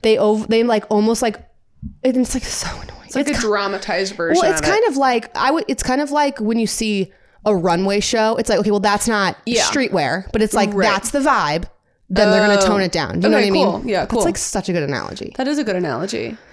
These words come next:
Speaker 1: Um, okay, so it, it's giving hearse.
Speaker 2: Oh, that's unfortunate.
Speaker 1: Yeah, I'm really not liking how it's giving minivan.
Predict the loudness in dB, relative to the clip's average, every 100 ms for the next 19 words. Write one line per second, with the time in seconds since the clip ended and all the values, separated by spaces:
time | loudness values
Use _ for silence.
0 | -20 _ _ _ _ _ _ _ 0 2
1 | 2 0 -2 -4 -8 -20 -20 _ _ _
2 | _ _ _ _ -20 _ _ _ _ _
3 | _ _ _ _ _ _ -6 -2 -2 -4
4 | -8 -2 0 0 -2 -6 -18 -16 -16 -16
5 | -18 -10 -6 -4 -2 -2 0 -2 -4 -8
6 | -12 -20 -20 -20 -20 _ -20 -20 -18 -18
7 | -20 _ _ -10 -4 -2 -4 -6 -12 -12
8 | -12 -12 -12 -14 -12 -8 -2 0 0 0
9 | 2 4 4 4 2 2 2 0 0 2
10 | 2 2 0 -2 -2 0 -2 -4 -4 -2
11 | 0 0 0 -4 -10 -20 _ _ _ -6
12 | -4 0 2 2 4 4 2 0 -6